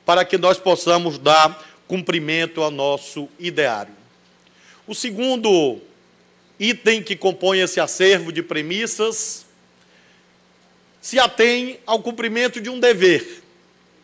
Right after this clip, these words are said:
mas um dever que deve ser enunciado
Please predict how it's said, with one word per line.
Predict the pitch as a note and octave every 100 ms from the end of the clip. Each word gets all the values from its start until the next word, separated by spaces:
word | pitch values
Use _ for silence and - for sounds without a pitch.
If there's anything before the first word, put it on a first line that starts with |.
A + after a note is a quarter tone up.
| _ _ _ _ _ E3+
mas | G#3 A#3
um | A#3+
dever | A3 F#3+ A#3 A#3
que | A3+
deve | G3 A#3 A#3
ser | - A3+
enunciado | A3+ A3+ - G3+ F#3+ F3 A#2